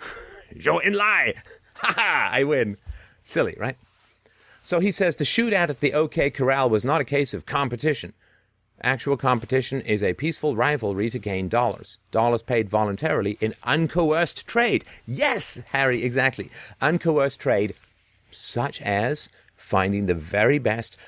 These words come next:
most effective, most cost-effective security agency to provide you with safety. Governments are necessary because we need to be secure from force initiated by criminals, terrorists, and foreign invaders.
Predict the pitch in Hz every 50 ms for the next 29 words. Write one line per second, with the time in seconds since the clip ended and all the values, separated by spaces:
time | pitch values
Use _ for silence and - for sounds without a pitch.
0 | _ - - 104 92 104 127 147 - - 143 - 147 135 131 - - 120 107 101
1 | 101 127 147 - - - 160 165 165 - - 123 - 113 98 95 - 113 113 120
2 | 117 - _ _ _ _ _ _ _ _ _ _ _ - - - 156 - - 233
3 | - - 127 107 92 - _ _ _ _ _ _ - - 117 110 98 - 101 95
4 | - 104 101 95 - - 113 107 - 107 87 92 92 92 92 87 - 98 90 80
5 | 87 87 85 - - 95 87 82 - - - - - _ _ _ _ _ _ _
6 | _ _ _ _ _ _ _ _ _ _ _ _ _ _ _ _ _ _ _ _
7 | _ _ _ _ _ _ _ _ _ _ _ _ _ _ _ _ _ _ _ _
8 | _ _ - - 160 190 190 180 196 190 185 - - 160 151 143 160 180 - -
9 | 131 - 131 107 104 110 120 120 - _ _ - - - 135 123 156 147 135 -
10 | - 139 143 156 170 147 - 131 160 156 - - 139 - - 165 156 151 147 -
11 | 139 127 - - - 165 127 113 110 - - 123 127 131 127 - 143 131 123 113
12 | 127 - 110 107 - - - 165 165 156 156 151 147 - - - 139 127 120 113
13 | 113 110 - - - 117 110 104 - - 101 92 87 87 90 - 95 98 107 131
14 | 139 123 92 90 - - -